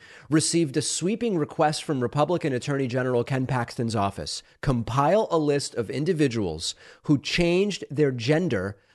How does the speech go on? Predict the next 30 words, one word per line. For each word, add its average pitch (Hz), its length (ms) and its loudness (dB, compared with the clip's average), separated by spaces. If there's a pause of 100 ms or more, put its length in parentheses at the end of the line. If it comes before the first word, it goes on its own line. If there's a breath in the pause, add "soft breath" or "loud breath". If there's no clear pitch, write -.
(200 soft breath)
on 135 180 2
their 127 140 4
Texas 160 480 0
driver's 147 440 2
license 113 520 -2 (100)
and 117 220 -4
other 147 320 6
department 143 640 -2
records 104 560 -4 (200)
during 139 580 2
the 120 100 -4
past 123 600 -2
two 117 500 -2 (100)
years. 92 560 -4 (400 loud breath)
Now, 113 400 2 (360)
why 165 540 4
does 175 240 0
the 156 220 -2
A 160 220 4
G 139 340 -2
claim 180 800 2
they 117 180 0
need 101 320 -6
this? 76 280 -10
They 156 340 4
say, 117 460 0
"We 135 340 0
need 196 300 -2
this 147 240 2
list 101 500 -6